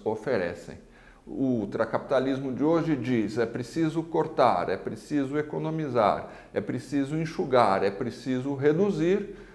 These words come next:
enquanto convive com a maior desigualdade. O que o Sanders tá dizendo, tá, tá, tá lançando,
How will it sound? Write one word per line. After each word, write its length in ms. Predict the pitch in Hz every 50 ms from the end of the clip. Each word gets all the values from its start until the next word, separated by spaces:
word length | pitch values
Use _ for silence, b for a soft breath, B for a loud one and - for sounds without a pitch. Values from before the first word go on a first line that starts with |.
| B B B _ -
enquanto 1080 | 131 139 160 160 - - - 135 131 127 131 147 156 143 - - 190 202 214 202 202 B B B B B B B B _ _ _ _ _ _ - - -
convive 760 | - 160 139 - 101 95 104 127 170 196 185 135 113 117
com 180 | 117 117 135 117
a 60 | 110
maior 420 | 107 107 - 95 101 107 117 123 110
desigualdade. 880 | 107 123 123 127 131 117 120 113 107 104 95 101 90 80 71 - - - - - B B B B B B B -
O 100 | 170 165
que 160 | - - 175
o 60 | 160
Sanders 720 | - - - 190 196 190 170 143 151 143 135 - - - -
tá 160 | - 131 117
dizendo, 840 | 113 117 117 107 104 139 147 151 143 117 95 101 98 - - - - -
tá, 120 | - 123
tá, 280 | 107 - - - - 120
tá 340 | - - 120 123 - 120 113
lançando, 880 | 104 110 131 160 170 160 165 170 - 135 127 120 107 107 101 95 95 -